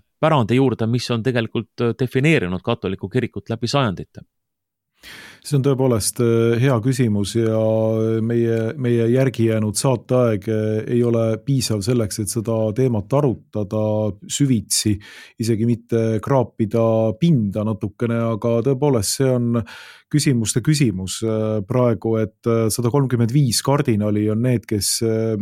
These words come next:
Speaker 2: praegu hääletavad, äh, nad peavad olema alla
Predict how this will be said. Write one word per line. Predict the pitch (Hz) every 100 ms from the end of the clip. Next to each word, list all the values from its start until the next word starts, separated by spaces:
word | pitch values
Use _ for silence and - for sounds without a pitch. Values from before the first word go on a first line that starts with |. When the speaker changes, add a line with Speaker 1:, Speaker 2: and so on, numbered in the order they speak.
| 110
Speaker 2:
praegu | 110 120 113 113 107 107
hääletavad, | 123 156 131 - - 107 107 107 _
äh, | 113 110 110 - - - -
nad | 104
peavad | 123 117
olema | 120 123 113 110 110 110 123
alla | 127 120 113